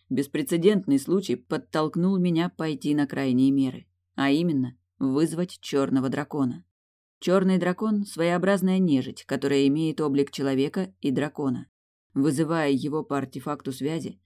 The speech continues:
я особо не надеялся, что он сейчас же примчится разбираться с фифом. Однако в этот раз он приятно удивил своим молниеносным согласием, но сообщил, что придет только через полчаса,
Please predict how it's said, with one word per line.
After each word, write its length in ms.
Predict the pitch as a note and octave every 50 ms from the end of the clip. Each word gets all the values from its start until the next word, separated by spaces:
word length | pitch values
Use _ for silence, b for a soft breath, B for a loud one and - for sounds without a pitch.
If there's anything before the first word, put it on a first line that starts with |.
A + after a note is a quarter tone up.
| _ _ _
я 320 | - B2 D3+ F#3 G#3 G3
особо 280 | F#3 F#3 G3 F#3 F3+ F3+
не 120 | F3 F3
надеялся, 600 | F3 F3 F3 E3+ G#3 G#3 D#3+ B2+ B2 B2+ - A#2+
что 240 | B2 - - - C3+
он 140 | C3+ C3 C3
сейчас 380 | C3 C#3+ C#3 - C#3 C#3+ C#3 B2
же 100 | C3 A#2
примчится 560 | - C3+ C#3+ C#3 C3+ - D#3 C#3+ - - C#3
разбираться 560 | C#3 D3 B2+ C3 D#3 D3 C#3+ C#3 - - C#3
с 40 | -
фифом. 460 | - - C#3+ C3+ - A2+ A2 - - _ _ _ _ _ _ _ _ _ _ -
Однако 460 | C3+ C#3 B2 C3+ D3+ D#3 D#3 D3+ D3
в 40 | C#3
этот 260 | C#3+ C#3+ D3 C#3+ -
раз 280 | D3 C#3+ D#3 D#3 - D3+
он 200 | D#3+ E3+ F3 E3+
приятно 520 | - F#3 F#3 F3+ F#3 F#3+ F#3+ F#3+ F#3+ G3
удивил 440 | G3+ F#3 G3 G#3+ F3+ D#3+ C#3 C3 B2+
своим 360 | B2+ - C#3+ C#3+ C#3+ C#3+ C#3
молниеносным 720 | C#3 C#3+ C#3+ C#3+ D3 D3 D3 D3 D3 C#3+ C3+ - C#3+ C#3+ C3
согласием, 680 | C#3+ C#3 C3+ C#3+ D3 D#3+ F3 - F#3+ G3 G3 G3 G3 - _ _ _ _ _ _ _ -
но 240 | D#3+ D#3+ D#3+ F#3+ A#3
сообщил, 500 | A#3 - B3+ B3 B3 - F#3 G#3+ A#3 A3
что 220 | - - G3+ F#3+
придет 460 | F#3 D#3 D#3 C#3+ D3 D#3 F3 - _
только 320 | - D#3 D#3 D#3+ - D#3+ C#3+
через 260 | - D#3+ D3 D3 -
полчаса, 680 | - D3 C#3+ C#3 C3+ D3 C#3 - - C3+ B2 A#2 A#2+